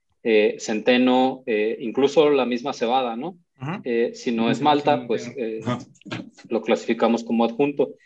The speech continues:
Speaker 1: Y todas estas hojuelas en general te van a dar un efecto similar, eh, eh, un cuerpo más robusto.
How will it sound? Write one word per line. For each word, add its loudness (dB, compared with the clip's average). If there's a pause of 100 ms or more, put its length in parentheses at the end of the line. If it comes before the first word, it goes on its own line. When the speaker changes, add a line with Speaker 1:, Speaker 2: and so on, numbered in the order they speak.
(560)
Speaker 1:
Y 0
todas 6
estas 4
hojuelas 2
en -6
general 0
te 0
van 2
a 0
dar -2
un -6
efecto -8
similar, -2 (160)
eh, 0 (640)
eh, 0
un 0
cuerpo 4
más 2
robusto. 2